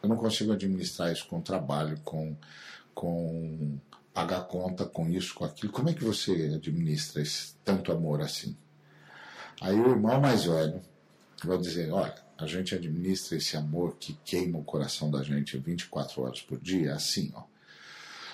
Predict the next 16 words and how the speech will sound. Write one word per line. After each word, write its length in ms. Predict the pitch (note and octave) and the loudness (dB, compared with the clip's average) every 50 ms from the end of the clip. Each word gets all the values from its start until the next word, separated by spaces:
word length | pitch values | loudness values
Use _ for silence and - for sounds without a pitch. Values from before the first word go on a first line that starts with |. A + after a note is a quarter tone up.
| - - - | -14 -12 -8
A 100 | - D#2+ | -6 -4
gente 320 | - E2 E2 D#2 - - | -2 -2 -2 -2 -4 -6
cuida 340 | - - F2 E2+ F2+ E2+ D2+ | -4 -2 -2 0 0 -2 -2
disso 360 | D2 D2+ D2+ D2+ - - - | 0 -2 -4 -4 -6 -6 -4
desse 300 | D#2+ D2+ - - - G2+ | -4 -2 -2 -2 -2 -2
jeito, 440 | F#2+ - F2 E2 E2 D#2+ - - - | -2 0 0 0 0 -2 -4 -10 -10
cuida 280 | - - D#2 D2+ D2+ D2 | -6 -4 -2 -2 -2 -2
disso 380 | - - D#2 D2+ - - - - | -2 -2 -4 -2 -4 -4 -6 -6
desse 300 | D#2 D2+ - - - E2+ | -6 -4 -2 -2 -2 -4
jeito, 400 | - - D#2+ D#2+ D2+ - - - | -4 -2 -2 -2 -4 -6 -10 -8
cuida 280 | - D#2+ D2 D2 C#2 | -6 -6 -4 -2 -4
disso 360 | C2+ C2+ C#2 C#2+ - - - - | -4 -4 -4 -6 -6 -6 -4 -4
desse 300 | D#2 D2+ - - F2+ F2+ | -4 -4 -2 -4 -4 -4
jeito. 460 | - B1+ A#1 A#1 - - - - - _ - - - - - - - - - | -4 -4 -4 -4 -6 -10 -14 -20 -20 _ -20 -20 -18 -14 -14 -14 -14 -12 -10
Agora, 520 | - F2+ D#2+ F#2 F2+ E2 D2+ C#2 - - - - - - - - - - - - - - - - - - - - - - - | -8 -4 0 2 2 2 2 0 -4 -8 -14 -20 -20 -20 -20 -20 -20 -20 -20 -20 -20 -20 -20 -20 -20 -20 -20 -20 -20 -8 -2
esse 640 | G2 G#2 G2+ - - - - - F#2+ E2+ D2 D2+ | 0 2 4 4 4 2 2 2 0 -2 -2 -4